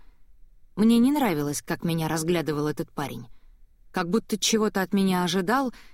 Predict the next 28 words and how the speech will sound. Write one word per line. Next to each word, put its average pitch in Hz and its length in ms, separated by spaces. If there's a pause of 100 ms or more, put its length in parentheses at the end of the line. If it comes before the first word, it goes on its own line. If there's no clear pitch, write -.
(120)
и 185 100
даже 196 240
не 196 140
рассматривал 185 640
возможность, 190 640
что - 200
ничего 185 380
не 190 100
получит. 180 580 (1300)
Теперь 311 420
и 339 100
он 202 240
наклонил 185 460
голову 175 400
к - 60
плечу. 160 440 (760)
Улыбка 214 400
стала 226 300
шире. 160 440 (920)
«Ты 254 100
не 277 160
пьёшь 294 360
кофе. - 460 (640)
Чаще 262 360
всего 285 340
заказываешь 208 560
горячий 214 400
шоколад. 170 580